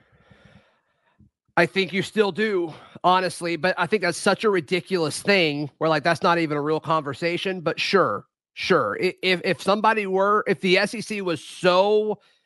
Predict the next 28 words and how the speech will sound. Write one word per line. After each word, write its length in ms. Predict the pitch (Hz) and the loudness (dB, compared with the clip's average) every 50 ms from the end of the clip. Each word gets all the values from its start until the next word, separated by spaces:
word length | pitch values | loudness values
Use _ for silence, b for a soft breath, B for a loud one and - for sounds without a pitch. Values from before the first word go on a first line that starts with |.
| _ _ _ - | _ _ _ -2
filled 280 | - 190 196 196 185 180 | 0 2 2 2 0 -2
with 220 | 190 180 - - | -2 -4 -4 -4
parity 540 | - - 208 202 202 190 180 156 147 139 139 131 | -6 -2 0 2 4 4 4 2 0 -4 -6 -6
for 160 | - 170 160 | -4 -4 0
that 220 | 160 165 165 - | 0 0 0 -2
season 360 | - - 190 175 165 139 147 | -4 -4 -2 -2 -2 -2 -2
and 100 | 147 143 | -4 -4
there 80 | 151 147 | -4 -4
were 100 | 139 135 | -4 -6
so 380 | - - - - 170 170 175 190 | -8 -8 -4 0 4 4 4 4
many 260 | 185 190 190 190 175 | 4 2 0 0 -2
teams 480 | - - - 180 180 175 170 156 - | -4 -4 -2 0 0 0 0 -2 -4
tied 400 | - - - - 160 170 175 175 | -6 0 2 4 4 4 4 0
at 40 | 160 | -2
the 100 | 147 151 | -8 -12
top 340 | - - 160 160 156 151 - | -8 0 0 2 2 2 0
where 80 | 160 147 | -2 -2
they 100 | 147 156 | 0 0
all 140 | 156 160 156 | 0 0 0
beat 220 | 123 147 147 156 | -2 -4 -4 -2
each 220 | 160 165 156 - 185 | -2 -2 0 2 2
other 240 | 165 156 156 160 | 2 4 4 2
and 80 | 156 151 | 2 2
the 60 | 139 | 0
winner 360 | 147 135 147 156 156 160 156 | -2 0 0 2 4 4 2
lost 540 | 156 135 113 110 156 151 147 139 - - - | 2 -2 -2 0 4 4 4 4 2 -4 -6
four 240 | - 180 170 165 160 | -2 2 2 2 2
times, 380 | 160 170 160 160 160 160 151 | 4 4 4 4 2 2 -2